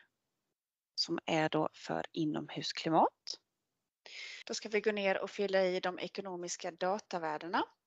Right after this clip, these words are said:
Energipriset där, en, låter vi vara default, som ligger på sextio öre kilowatt. Driftstiden låter vi också vara kvar. Även C O två-utsläppen och även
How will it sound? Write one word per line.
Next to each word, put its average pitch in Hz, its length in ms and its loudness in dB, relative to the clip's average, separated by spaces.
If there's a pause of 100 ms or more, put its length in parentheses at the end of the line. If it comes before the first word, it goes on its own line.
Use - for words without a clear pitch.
(680)
Energipriset 180 1200 -4
där, 269 320 6 (200)
en, 180 240 -6 (260)
låter 190 360 -4
vi 180 80 0
vara 165 140 2
default, 269 580 0 (180)
som - 220 -10
ligger 185 180 -4
på - 100 -12
sextio - 580 -2 (300)
öre 170 280 -2
kilowatt. 233 560 0 (840)
Driftstiden 185 840 -4
låter 214 240 -4
vi 170 40 -2
också - 240 -6
vara 226 80 2
kvar. 254 400 4 (480)
Även 175 240 -4
C 226 200 -2
O 220 80 -2
två-utsläppen 196 1080 -6
och - 360 -16 (680)
även 165 460 -2